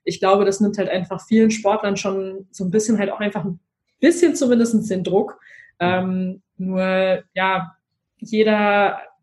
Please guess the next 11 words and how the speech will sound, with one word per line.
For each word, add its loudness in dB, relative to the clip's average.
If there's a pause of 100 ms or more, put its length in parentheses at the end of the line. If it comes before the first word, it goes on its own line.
(140)
Athlet 0
hat 0
halt 0
irgendwo 0
andere 0
Sponsorenverträge 0
und -4
hat -4
andere 0
Verträge -2
abgeschlossen. -2